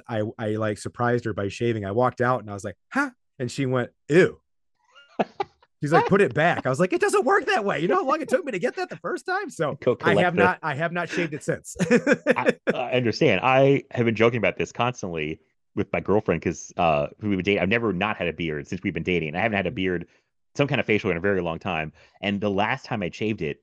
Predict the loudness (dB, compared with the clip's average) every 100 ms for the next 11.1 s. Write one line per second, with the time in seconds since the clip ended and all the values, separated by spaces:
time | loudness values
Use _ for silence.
0 | _ -6 -4 -4 -2 -2 -4 -2 -2 -2
1 | 0 2 2 -2 -6 -4 0 0 2 2
2 | 2 2 0 0 -2 -2 -2 -2 -4 -6
3 | _ _ _ _ -4 0 0 0 -4 -8
4 | -10 -2 0 2 0 2 2 2 0 0
5 | 0 -2 -4 -12 _ _ -4 2 2 2
6 | -2 -4 -4 -2 0 0 -2 -2 0 -2
7 | -6 -8 _ -4 -4 -6 _ _ 2 2
8 | 2 0 2 2 0 0 2 4 2 0
9 | -4 -2 -4 -2 -2 0 0 -2 -4 _
10 | _ _ -4 0 0 -2 -4 -4 -6 -14